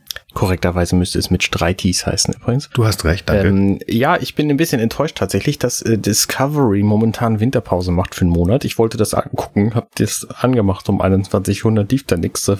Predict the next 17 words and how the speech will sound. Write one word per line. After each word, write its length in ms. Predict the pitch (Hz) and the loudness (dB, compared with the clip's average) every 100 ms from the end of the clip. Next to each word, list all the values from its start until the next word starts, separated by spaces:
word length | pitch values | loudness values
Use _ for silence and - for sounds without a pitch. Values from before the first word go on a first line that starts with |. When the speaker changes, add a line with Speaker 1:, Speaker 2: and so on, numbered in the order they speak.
| - | -2
Speaker 1:
war 100 | 101 | -2
ich 80 | 104 | -2
ein 80 | - | -2
bisschen 240 | - - | -4 -4
überrascht. 460 | - - - - - | -6 -6 -8 -10 -6
Speaker 2:
Hm. 600 | 147 120 107 95 101 101 | 0 0 0 0 -2 -2
Speaker 1:
Aber 200 | 104 110 | 0 0
es 160 | 101 - | 0 2
ließ 160 | 110 - | 0 0
sich 160 | 95 | 0
ja 80 | 98 | 0
dann 180 | 101 95 | 2 2
im 160 | 92 | 2
Internet 400 | - 113 - 92 | 2 0 2 0
relativ 340 | 98 95 95 - | 2 0 0 -4
schnell 200 | - 98 | -2 0
rauskriegen, 540 | 92 - - 98 98 | 0 -2 -2 -2 -2